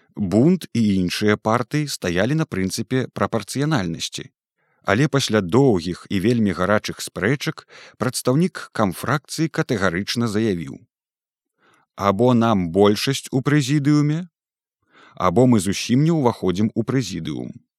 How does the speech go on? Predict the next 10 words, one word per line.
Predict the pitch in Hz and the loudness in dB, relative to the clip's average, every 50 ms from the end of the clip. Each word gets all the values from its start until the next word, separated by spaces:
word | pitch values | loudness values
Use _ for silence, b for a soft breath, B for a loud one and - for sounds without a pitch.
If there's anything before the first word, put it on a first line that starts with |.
| _ _ _ _ _ _ _ _ _ _ _ _ - | _ _ _ _ _ _ _ _ _ _ _ _ -2
Тут | - 175 190 180 143 131 | 0 2 2 0 0 -2
жа | 135 147 143 113 - | -2 0 -2 0 2
ў | 120 113 110 | 2 4 4
мяне | 110 98 107 143 160 147 | 4 4 4 2 2 0
і | - 120 113 | 0 0 0
ва | 101 104 | 0 0
ўсіх | 95 - - 117 104 - | 0 -2 -4 -4 -4 -4
на | 98 92 | -4 -4
вачах | 85 80 - - 131 151 160 - - - - _ - | -4 -4 -2 -2 -2 -2 -2 -4 -10 -20 -18 _ -10
бунт | 90 85 110 143 143 117 95 | -4 2 4 4 4 4 2